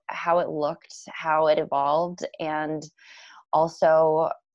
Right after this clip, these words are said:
battling an eating disorder, getting into the restrict binge cycle, eventually leading to purging, and how that impacted her relationships, her friendships, her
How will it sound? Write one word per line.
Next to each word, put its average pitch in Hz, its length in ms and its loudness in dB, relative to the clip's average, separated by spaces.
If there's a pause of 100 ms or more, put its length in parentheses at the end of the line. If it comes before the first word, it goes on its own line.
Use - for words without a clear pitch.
(180)
battling 165 580 -2
an 170 100 -4
eating 175 260 -4
disorder, 147 720 -2
getting 156 300 -4
into 160 420 -6
the 151 120 -2
restrict 151 460 -8
binge 151 280 -4
cycle, 165 460 -4
eventually 151 480 -6
leading 147 340 -6
to 143 120 -16
purging, 185 720 -6 (160)
and 156 340 -4
how 160 460 -4
that 151 300 -2
impacted 156 500 -10 (120)
her 151 140 -4
relationships, 151 1040 -8 (420)
her 156 120 -10
friendships, 175 640 -2
her 156 160 -6